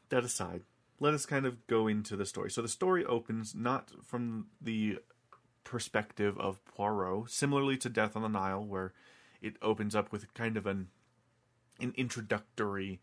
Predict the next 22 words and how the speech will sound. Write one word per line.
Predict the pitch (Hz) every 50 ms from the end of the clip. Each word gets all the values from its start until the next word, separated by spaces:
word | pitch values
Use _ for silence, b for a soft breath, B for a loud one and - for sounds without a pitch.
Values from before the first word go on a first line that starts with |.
| b b b b b b b b b b b b b
uh, | 110 104 98 95 95 - -
scenario | - - - - - 110 104 92 95 95 95 98 95 95
that | 98 101 95 - _ _ _ _ - - _ - - -
might | 127 120 113 110 110 110 107 - - -
end | 113 110 110 104
up | 104 - _ - - -
either | 117 113 104 104
providing | - 117 104 110 104 101 101
context | 101 - 156 170 175 160 170 170 165 - -
or | - 127 123
leading | - 107 107 98 101 101 104
to | - - 151 143 143 143 135 - _ _ - 110
the | 113 110
murder. | 110 107 98 - - - - -
In | - 104 101 107
this | 170 208 214 -
case, | - - 120 117 117 117 - - - B B B B B B B B B B B B B B
it | 156 139
leads | 135 127 120 120 113 - - - _ _ _ _ _ _ -
to | - - - 110 104 101 95 95 92 - _ -
the | 98 98
murder. | 95 98 107 113 98 - - - -